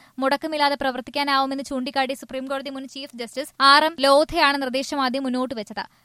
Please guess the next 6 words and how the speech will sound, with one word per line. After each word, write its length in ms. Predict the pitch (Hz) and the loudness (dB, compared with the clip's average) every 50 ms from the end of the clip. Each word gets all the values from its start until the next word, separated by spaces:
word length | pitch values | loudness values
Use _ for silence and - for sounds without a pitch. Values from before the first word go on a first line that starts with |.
| _ _ _ - | _ _ _ -14
ശമ്പള 400 | - - 302 285 277 277 302 302 | -4 0 2 2 2 2 0 0
തടസ്സം, 320 | 302 277 240 226 - 247 220 | 2 0 -2 -4 -6 -12 -14
സ്പീക്കർ 440 | 226 - - - 269 269 233 311 302 | -16 -14 -10 -8 -8 -6 -4 -4 -2
ഇടപെടണമെന്ന് 540 | 294 277 269 269 269 277 277 285 277 254 269 277 | -2 0 -2 -2 -2 -2 -4 -4 -4 -4 -6 -6
ജീവനക്കാർ. 500 | 233 247 233 220 214 214 214 214 208 208 | -6 -6 -6 -6 -6 -6 -6 -6 -8 -8
തിരുവനന്തപുരം. 520 | 208 - 254 247 247 240 226 214 208 196 | -8 -6 -6 -4 -2 -2 -2 -4 -6 -8